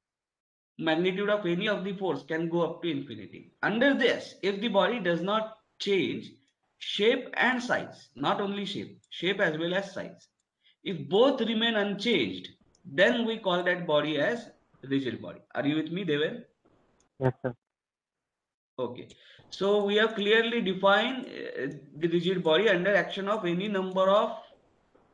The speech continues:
Speaker 1: forces having any magnitude and random directions. If the body does not change its shape and size, then we call it as rigid body. Let us look at this definition in another perspective.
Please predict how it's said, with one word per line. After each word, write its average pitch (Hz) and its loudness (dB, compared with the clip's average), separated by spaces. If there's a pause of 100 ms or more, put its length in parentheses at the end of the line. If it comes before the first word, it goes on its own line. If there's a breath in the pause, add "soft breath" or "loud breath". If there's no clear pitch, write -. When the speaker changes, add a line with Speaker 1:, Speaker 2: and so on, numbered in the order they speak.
(320)
Speaker 1:
forces 175 0
having 175 0
any 180 0
magnitude 185 -2
and 185 0
random 165 -2
directions. 160 -4 (580 soft breath)
If 180 -2
the 190 -4
body 180 2
does 170 0
not 240 0
change 170 0
its 160 -6
shape 208 -2
and 208 -4
size, 143 -6
then 165 -2
we 180 0
call 151 -2
it 139 -6
as 196 -8
rigid 127 -8
body. - -20 (440 loud breath)
Let 220 2
us 262 0
look 233 -4
at 240 0
this 233 -4
definition 202 -2
in 202 -4
another 175 0
perspective. 156 -8